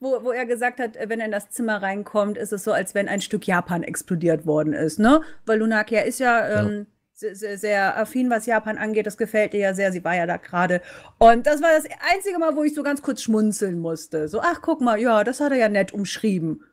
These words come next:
Speaker 1: Ne? Wenn du bei mir sagst, bei mir kommst du rein und denkst, du bist bei der Addams Family zu Hause. Und, und halt, das fand ich sympathisch. Und das, dann,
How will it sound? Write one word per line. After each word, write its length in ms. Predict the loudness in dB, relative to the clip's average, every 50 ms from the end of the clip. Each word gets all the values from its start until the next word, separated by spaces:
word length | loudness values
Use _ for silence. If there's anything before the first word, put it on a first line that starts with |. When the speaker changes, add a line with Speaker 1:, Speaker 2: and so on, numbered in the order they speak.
| _ _
Speaker 1:
Ne? 220 | 2 4 4 4 4
Wenn 100 | 2 2
du 80 | 2 2
bei 100 | 2 4
mir 180 | 4 4 4 4
sagst, 260 | 4 0 0 0 -2
bei 80 | -4 -2
mir 120 | -2 -2
kommst 200 | -2 -2 -2 -2
du 80 | -4 0
rein 200 | 0 0 0 0
und 120 | 0 0 0
denkst, 200 | 0 0 -2 -4
du 80 | -2 0
bist 220 | 0 0 0 2
bei 80 | 2 2
der 120 | 2 2
Addams 240 | 2 0 0 -2 -4
Family 280 | -6 -6 -6 -6 -6 -6
zu 140 | -4 -2 2
Hause. 340 | 2 4 4 4 4 2 2 0 -8 -20 -18 _ -8 -2 0 2
Und, 160 | 2 4 4
und 180 | 2 2 4 4
halt, 200 | 2 2 0 0
das 120 | -4 -4
fand 220 | -2 0 2 4
ich 180 | 2 2 0 -4 -6
sympathisch. 720 | 0 2 2 2 4 2 2 2 2 0 -4 -6 -6 -6 -4
Und 300 | -2 -2 -2 -2 -2 0
das, 240 | 0 0 0 -2 -2
dann, 260 | 0 0 0 -2 -8